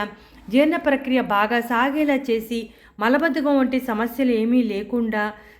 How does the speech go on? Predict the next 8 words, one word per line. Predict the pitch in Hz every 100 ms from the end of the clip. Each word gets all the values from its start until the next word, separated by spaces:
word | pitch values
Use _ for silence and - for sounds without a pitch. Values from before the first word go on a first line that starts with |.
| _
తీసుకున్న | 330 359 - 320 285 254
ఆహారం | 254 262 247 190
బాగా | 208 277 285 214
జీర్ణమయ్యేలా | 226 220 226 214 202 202 226
చేస్తుంది. | 233 185 - 170 156 165 - _ _ _ _ _ _ _ _ _ _ - - - - 302
అలాగే | 349 330 320 302 - - _ _
ప్రోటీన్, | 247 247 254 285 285 285 - _ _ _ _ _ _ _ _ _
ఫైబర్ | 240 247 262